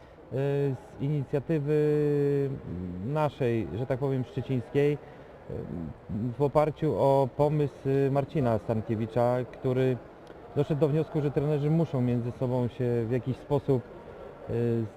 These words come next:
zjednoczyć i spróbować cokolwiek jednym, jednym głosem mówić. I Rada, mm, sobie przyjęła za cel główny,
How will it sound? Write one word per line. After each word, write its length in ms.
zjednoczyć 640
i 600
spróbować 720
cokolwiek 480
jednym, 500
jednym 360
głosem 360
mówić. 480
I 200
Rada, 300
mm, 640
sobie 200
przyjęła 340
za 120
cel 260
główny, 640